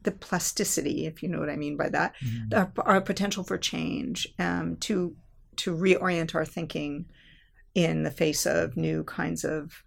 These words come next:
Speaker 1: evidence or, or
Speaker 2: Mm-hmm.
Speaker 1: arguments. And you do see figures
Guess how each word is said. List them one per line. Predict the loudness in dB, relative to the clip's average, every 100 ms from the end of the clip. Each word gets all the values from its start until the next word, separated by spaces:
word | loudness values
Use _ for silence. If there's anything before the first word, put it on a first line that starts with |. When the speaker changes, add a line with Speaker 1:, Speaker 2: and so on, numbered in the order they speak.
| 2
Speaker 1:
evidence | 4 4 2 -2
or, | -4 -4 -4
or | 0 4
Speaker 2:
Mm-hmm. |
Speaker 1:
arguments. | 2 2 -2 -6 -8 -10 -10 -4
And | 0 2
you | 4
do | 4 4
see | 2 -4
figures | -2 -4 0 0 -2 -6